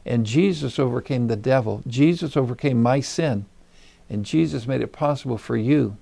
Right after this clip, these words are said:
and for everyone in the world to have salvation if they would come to Christ. He's not willing that any should perish,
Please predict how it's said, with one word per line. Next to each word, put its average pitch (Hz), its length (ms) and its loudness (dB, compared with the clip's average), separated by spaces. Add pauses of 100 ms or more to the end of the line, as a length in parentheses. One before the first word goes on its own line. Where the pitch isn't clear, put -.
and 117 160 -6
for - 220 -2
everyone 175 340 0
in 165 80 0
the 156 80 2
world 139 280 0 (280)
to - 100 -6
have 123 120 -4
salvation - 540 -2
if 117 60 -8
they 127 120 -2
would 120 180 -4
come 143 180 -4
to 123 100 -4
Christ. 113 440 -6 (260)
He's 185 200 2
not 180 140 2
willing 156 280 2
that 139 140 0
any 147 160 0
should 135 240 -6
perish, 117 420 -4